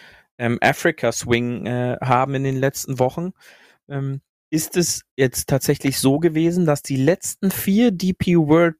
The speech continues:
Tour Events von liv-Spielern gewinn-, äh, gewonnen wurden. Ja, und zwar, äh,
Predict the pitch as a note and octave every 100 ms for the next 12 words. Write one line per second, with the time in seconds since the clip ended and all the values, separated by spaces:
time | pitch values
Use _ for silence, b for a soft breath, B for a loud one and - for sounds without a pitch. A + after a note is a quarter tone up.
0 | - G#3+ A#3+ F3 A#2 A2+ _ _ - B2+
1 | A#2 A2 C3 F#3+ - - b b b -
2 | D3+ C#3+ C#3 C3+ _ _ D3+ A#3+ D4+ -
3 | - _ _ - C3+ B2+ A#2+ A#2 A#2 A#2
4 | A#2+ A#2 A#2 - _ A#2+ A#2 A#2+ B2 B2
5 | A#2 A#2 A2 G#2+ G2+ - _ _ _ B2
6 | E3+ D3 - C3+ C3+ C#3 _ b b b
7 | - C3 C3+